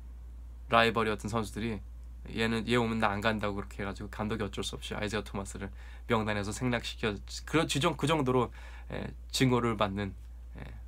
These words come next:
어마어마한 컴페티터였던 거죠. 아, 그리고 참고로 플레이오프에서 다진 게임에서, 아, 이 친구가 거의 신-, 신인 뭐 몇 년 차 안 됐을 때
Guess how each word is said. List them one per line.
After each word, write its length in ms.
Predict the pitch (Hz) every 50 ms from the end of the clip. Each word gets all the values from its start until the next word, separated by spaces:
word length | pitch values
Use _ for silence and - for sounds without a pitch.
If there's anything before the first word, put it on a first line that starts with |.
| - - -
어마어마한 680 | 117 120 123 117 113 110 107 107 107 104 101 101 98 - - - - -
컴페티터였던 960 | - 151 143 127 - 135 120 107 - - 98 90 90 95 101 - - - 95
거죠. 260 | - 113 - - - - - - - - - - - - - - - - - -
아, 180 | - - - - - -
그리고 240 | - 147 156 160 147
참고로 380 | 147 - 190 185 190 185 180
플레이오프에서 720 | - 214 214 202 196 190 175 - 175 160 143 165 185 190 190 - - - - - - - - - - - - - - - - - - - - -
다진 320 | - 120 131 135 151 147
게임에서, 600 | 135 156 147 139 139 127 143 151 180 165 - - -
아, 340 | - 107 104 104 101 101 -
이 200 | - 110 117 120
친구가 280 | - - 143 135 131 127
거의 220 | - 120 113 117
신-, 640 | 107 - - - 165 165 170 165 165 160 160 151 135 131
신인 380 | - - - 190 202 233 233
뭐 120 | 165 139 123
몇 160 | 110 117 123
년 140 | 139 147 143
차 120 | 139 117
안 100 | 101 110
됐을 280 | 107 110 - - - -
때 220 | - 170 156 127